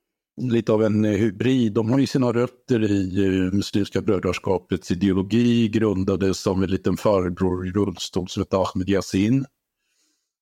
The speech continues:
Och, eh, såg sig som en brödraskaps-, eh, förgrening, kan man säga.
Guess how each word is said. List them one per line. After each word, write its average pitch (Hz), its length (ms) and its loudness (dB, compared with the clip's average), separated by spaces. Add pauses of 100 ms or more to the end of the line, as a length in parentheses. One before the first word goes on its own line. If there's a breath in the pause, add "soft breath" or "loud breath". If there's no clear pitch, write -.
(240)
Och, 101 600 0
eh, 95 400 2 (1080)
såg 117 380 0
sig 110 220 2
som 107 160 0
en 104 120 2
brödraskaps-, 95 1040 -2
eh, 90 640 -2 (220)
förgrening, 107 800 0
kan - 180 -16
man - 100 -20
säga. - 180 -20